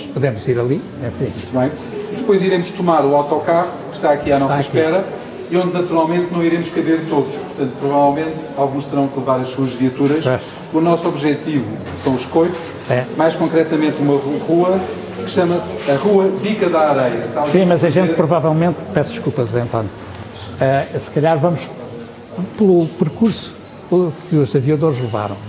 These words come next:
Speaker 1: Claro que agora o percurso é diferente, mas, eh, parte do percurso que eles levaram,
Speaker 2: Eles levaram.
Speaker 1: que no fundo vai-nos conduzir àquela parte onde nós tivemos, eh, na, na,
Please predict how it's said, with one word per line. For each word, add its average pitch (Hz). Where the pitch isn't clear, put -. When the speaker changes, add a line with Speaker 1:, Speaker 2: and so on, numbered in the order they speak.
Speaker 1:
Claro 151
que -
agora 123
o -
percurso -
é 120
diferente, 147
mas, 127
eh, 127
parte 151
do 143
percurso -
que -
eles 117
levaram, 110
Speaker 2:
Eles 110
levaram. 113
Speaker 1:
que 185
no 175
fundo 226
vai-nos 156
conduzir 160
àquela 165
parte 160
onde 156
nós 156
tivemos, 156
eh, 143
na, 156
na, 160